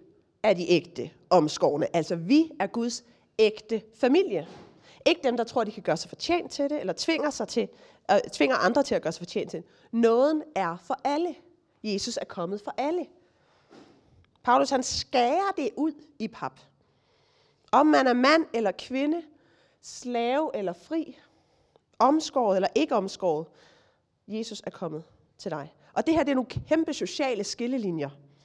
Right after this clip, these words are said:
som først Jesus og nu Paulus visker væk. Mand, kvinde,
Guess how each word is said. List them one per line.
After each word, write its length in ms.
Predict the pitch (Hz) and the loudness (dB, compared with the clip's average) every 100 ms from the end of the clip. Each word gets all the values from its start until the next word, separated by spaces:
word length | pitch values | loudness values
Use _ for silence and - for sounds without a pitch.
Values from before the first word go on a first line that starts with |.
| _ _ _ | _ _ _
som 160 | - 214 | -4 0
først 260 | 214 220 | 0 0
Jesus 340 | 240 269 285 247 | 0 0 -2 -6
og 100 | 202 | -4
nu 80 | 208 | -4
Paulus 500 | - 185 202 208 180 | -4 -4 -4 -8 -10
visker 220 | - 156 | -12 -12
væk. 320 | 151 - _ _ _ _ _ _ _ _ _ | -12 -14 _ _ _ _ _ _ _ _ _
Mand, 260 | 208 233 240 | -2 -2 -2
kvinde, 380 | - 220 247 | -4 -4 -2